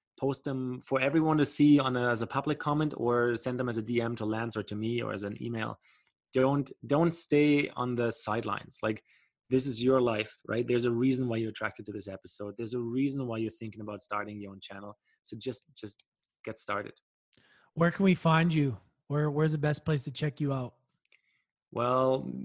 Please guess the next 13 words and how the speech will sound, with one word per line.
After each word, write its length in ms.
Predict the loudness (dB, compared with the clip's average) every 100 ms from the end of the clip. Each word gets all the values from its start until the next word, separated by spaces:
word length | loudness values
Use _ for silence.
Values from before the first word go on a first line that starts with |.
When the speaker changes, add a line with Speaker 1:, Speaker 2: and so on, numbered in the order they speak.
| -12 -8
Speaker 1:
so 220 | 0 2
many 180 | 4 2
places. 420 | 0 0 -2 -4
Green 300 | -2 0 0
planet 480 | -2 -2 0 0 0
dash 400 | -2 0 -2 -6
blue 260 | 0 2
planet 400 | 2 -2 -4 -4 -6
dot 220 | -8 -6
com 320 | -8 -8 -10 -14
is 100 | -10
my 100 | -8
website. 480 | -8 -8 -10 -10